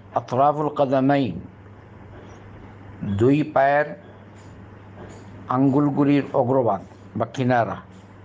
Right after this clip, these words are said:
এই সাত অঙ্গে আমাকে সেজদা করার নির্দেশ দেওয়া হয়েছে।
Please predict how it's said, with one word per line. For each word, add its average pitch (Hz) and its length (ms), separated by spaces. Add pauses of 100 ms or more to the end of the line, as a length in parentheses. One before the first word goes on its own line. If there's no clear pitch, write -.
(1160)
এই 147 160
সাত 151 360
অঙ্গে 165 480
আমাকে 139 360
সেজদা 120 380
করার 123 300
নির্দেশ 110 480
দেওয়া - 180
হয়েছে। - 400